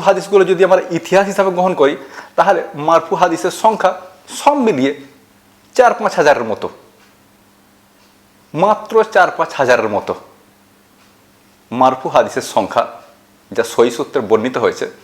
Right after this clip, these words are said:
এমন হাদিসের সংখ্যা মাত্র চার পাঁচ হাজারের মতো। তার মানে পবিত্র কোরআনে ছ হাজার বেশি আয়াত রয়েছে,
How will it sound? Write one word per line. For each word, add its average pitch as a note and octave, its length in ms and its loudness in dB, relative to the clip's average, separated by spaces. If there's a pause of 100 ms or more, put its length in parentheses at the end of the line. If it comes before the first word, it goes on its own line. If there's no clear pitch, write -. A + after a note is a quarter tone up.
(320)
এমন C#3+ 280 0
হাদিসের A2 360 -2
সংখ্যা G2+ 240 -4 (320)
মাত্র G#3 240 0 (140)
চার A#3 200 4
পাঁচ F#3+ 160 0
হাজারের D#3 320 0
মতো। G2 160 -4 (1080)
তার D#3 200 6
মানে A#3 160 4 (2250)
পবিত্র G#3 360 0
কোরআনে G#3 360 2 (340)
ছ - 40 -10 (140)
হাজার E3+ 280 2
বেশি D3 240 -2
আয়াত A#2+ 180 4
রয়েছে, A2+ 280 -2